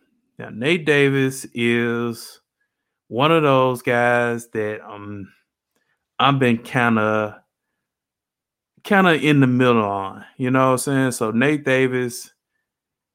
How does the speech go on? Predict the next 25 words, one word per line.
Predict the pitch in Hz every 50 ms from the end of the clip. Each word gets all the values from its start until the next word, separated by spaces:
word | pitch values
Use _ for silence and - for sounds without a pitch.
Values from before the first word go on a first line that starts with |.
| _ _ _ _
I | 110 110
thought | 113 117 123 120 123 131 131 131 127 - _ _ _ _ _ _ _ _ _ _ -
last, | 113 117 127 131 135 135 135 - - - -
I | 110
mean, | 113 113 113 113
this | 117 -
past | - - 123 123 123 120 - -
year, | 131 127 127 123 120 117 113 - _ _ _ _ _ _ _ _ _ _ _ _ _ _ _ _
didn't | - 165 165 156 143 139 - - _ _ -
play | 156 139 131 127
particularly | 131 127 - - 131 123 123 120 120 117
well, | 120 120 120 120 120 120 117 120 - _ _ _ _ _ _ _ _ _ _ _ _ _
but | - 143 135 135 131 127 117 - - - _ _ _ _ _ _
I'm | - 143
not | 156 151 143 139
gonna | 135 127 123
be | 117 117 117
too | - - 147 135 135
hard | 131 131 131 127 127 127
on | 127 127 123
him | 123 123
because | 117 120 - - 131 120
the | 120 127 127 127
entire | 123 120 - 131 127 127 131 127
line | 127 127 127 123 120 113 104 98 95